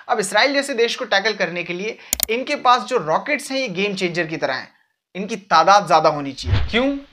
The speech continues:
क्योंकि इसराइल के पास जो आयरन डोम टेक्नोलॉजी है,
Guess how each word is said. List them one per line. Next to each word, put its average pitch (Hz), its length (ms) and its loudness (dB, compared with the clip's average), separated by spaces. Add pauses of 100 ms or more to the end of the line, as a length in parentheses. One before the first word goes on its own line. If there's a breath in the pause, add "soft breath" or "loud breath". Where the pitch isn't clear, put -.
क्योंकि 226 220 -4
इसराइल 240 360 2
के 254 80 -2
पास 233 220 -2
जो 214 200 0
आयरन 233 280 2
डोम 226 180 4
टेक्नोलॉजी 175 540 -2
है, 180 160 -10